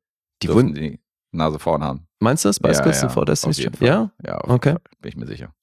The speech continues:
Speaker 1: Aber das Krasse ist halt, die wurden ja wirklich zusammengecastet einfach.
Speaker 2: Mhm.
Speaker 1: Also es gab damals einen Aufruf, wo es hieß, Mädels zwischen achtzehn und dreiundzwanzig, alle auflaufen und dann wurden die da rausgepickt. Und das ist halt auch wirklich, also genau so sind sie halt auch zusammengewürfelt. Nicht nur mit den Namen, sondern auch optisch so.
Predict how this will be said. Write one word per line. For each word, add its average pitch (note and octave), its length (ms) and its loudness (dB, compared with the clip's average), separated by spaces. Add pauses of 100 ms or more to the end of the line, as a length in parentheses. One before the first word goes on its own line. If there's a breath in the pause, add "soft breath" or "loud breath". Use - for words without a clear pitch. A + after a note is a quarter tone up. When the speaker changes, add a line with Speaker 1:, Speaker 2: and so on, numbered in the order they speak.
(100)
Speaker 1:
Aber G2+ 160 2
das - 180 0
Krasse F3 260 4
ist D#3+ 80 4
halt, D3+ 220 4
die A#2 200 -2
wurden D3+ 140 6
ja C3 140 4
wirklich C#3+ 260 0
zusammengecastet - 920 -2
einfach. - 340 -10 (300)
Speaker 2:
Mhm. E2+ 120 0
Speaker 1:
Also F#2+ 160 2
es G2+ 120 -2
gab G#2+ 180 2
damals D2+ 460 0 (400)
einen G2+ 100 2
Aufruf, - 640 2 (140)
wo - 160 0
es A#2 80 2
hieß, D3 320 0
Mädels C3+ 340 2
zwischen - 260 -4
achtzehn - 400 0
und A2 140 -2
dreiundzwanzig, A#2+ 840 2 (1300)
alle A#2+ 220 4
auflaufen G2+ 500 2
und G#2 280 -4
dann G#2 280 2
wurden A#2+ 200 2
die B2+ 80 2
da B2+ 120 4
rausgepickt. - 580 -2
Und - 180 -2
das - 120 -4
ist - 140 -4
halt A#2+ 140 4
auch G#2 100 2
wirklich, A#2+ 300 -2
also G#2+ 160 -6
genau G#2+ 340 4
so A#2 220 2
sind A2+ 180 -2
sie - 80 -8
halt - 120 -4
auch - 100 -6
zusammengewürfelt. G2 800 0
Nicht A2+ 160 2
nur B2 100 4
mit G#2 120 -2
den F#2+ 160 4
Namen, A#2+ 420 4
sondern A2 260 2
auch - 160 -4
optisch - 440 -2
so. F2 120 0